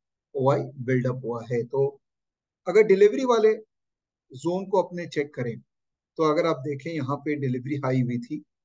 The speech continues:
दो सौ बाईस, दो सौ इकतीस, दो सौ अठारह के लेवल पे delivery हुई, फिर उसके बाद यहाँ पर दो सौ बारह के level पे delivery हुई, यहाँ पर दो सौ दस के level पे डिलीवरी, यहाँ पर दो सौ ग्यारह के level पे delivery है। मतलब ये दो सौ दस,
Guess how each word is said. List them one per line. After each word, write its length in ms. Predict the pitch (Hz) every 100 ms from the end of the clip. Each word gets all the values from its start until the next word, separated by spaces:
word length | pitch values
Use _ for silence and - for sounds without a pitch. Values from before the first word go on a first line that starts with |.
| _ -
दो 140 | 131
सौ 100 | 131
बाईस, 400 | 113 117 131 - -
दो 80 | 117
सौ 140 | 123
इकतीस, 480 | 113 117 - 196 196
दो 160 | 131
सौ 140 | 127 127
अठारह 360 | - 131 123
के 120 | 127 123
लेवल 180 | 113
पे 140 | 107 104
delivery 360 | 107 123 160
हुई, 180 | 196 214 _ _ _ _ -
फिर 140 | 180
उसके 200 | 175 -
बाद 260 | 175 180 - -
यहाँ 260 | 131 131 147
पर 220 | 202 180
दो 140 | 156
सौ 140 | 139 160
बारह 240 | 135 139
के 140 | 131
level 180 | 160 160
पे 140 | 151 156
delivery 380 | 147 151 151
हुई, 140 | 170 226 _ _ _ _ _ 135
यहाँ 300 | 147 160 190
पर 220 | 180 170
दो 140 | 165
सौ 160 | 139 156
दस 220 | 135 135
के 60 | 156
level 160 | 156 156
पे 140 | 165
डिलीवरी, 460 | 147 139 143 202 - _ _ 143
यहाँ 220 | 127 131
पर 240 | 127 139
दो 140 | 127 117
सौ 280 | - 220 254 _ _ _ 135
ग्यारह 360 | 127 120 123
के 140 | 131 117
level 260 | 113 113
पे 140 | 117 156
delivery 380 | 120 113 107
है। 100 | 117
मतलब 460 | 117 151 214 214 - _ -
ये 80 | 175
दो 220 | 147 170
सौ 380 | 165 220 226 190
दस, 320 | 226 - -